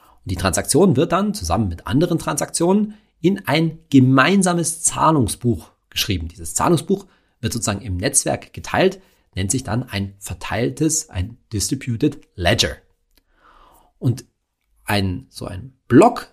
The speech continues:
aus mehreren Zahlungen und den entsprechenden Rechenoperationen, der wird eben abgespeichert. Und so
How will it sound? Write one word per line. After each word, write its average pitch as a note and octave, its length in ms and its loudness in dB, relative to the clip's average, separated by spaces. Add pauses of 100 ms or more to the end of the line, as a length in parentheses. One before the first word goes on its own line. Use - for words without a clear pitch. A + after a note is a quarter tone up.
(100)
aus - 460 -8
mehreren G#2+ 480 2
Zahlungen F#3+ 560 2
und E3+ 200 -2
den C3+ 100 2
entsprechenden G#2+ 440 -4
Rechenoperationen, C#3 760 -2
der A2+ 120 0
wird C3 160 -2
eben - 300 -4
abgespeichert. F3 640 -2 (560)
Und G#2 140 -2
so G#2 100 -2